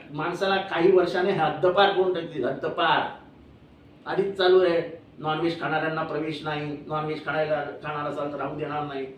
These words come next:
दक्षिण मुंबईत तर अजून दहा पंधरा वर्षाने औषधाला सापडणार नाही मराठी माणूस. ज्या दक्षिण मुंबईवरती मराठी माणसाचं वर्चस्व होतं, संपलं.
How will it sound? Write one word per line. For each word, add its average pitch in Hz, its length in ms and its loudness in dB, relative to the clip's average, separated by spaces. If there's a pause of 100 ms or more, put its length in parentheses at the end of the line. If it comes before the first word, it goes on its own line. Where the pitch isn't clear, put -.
(200)
दक्षिण 170 380 0
मुंबईत 202 360 2
तर 208 60 4
अजून 196 260 4
दहा 208 140 6
पंधरा 202 280 4
वर्षाने 196 460 2
औषधाला 202 340 2
सापडणार 170 440 0
नाही 117 160 -6
मराठी - 280 -10
माणूस. - 220 -20 (460)
ज्या - 160 4
दक्षिण 202 420 0
मुंबईवरती 202 560 4
मराठी 190 300 2
माणसाचं 196 480 4
वर्चस्व 190 520 2
होतं, 123 380 -4 (1000)
संपलं. 208 540 -6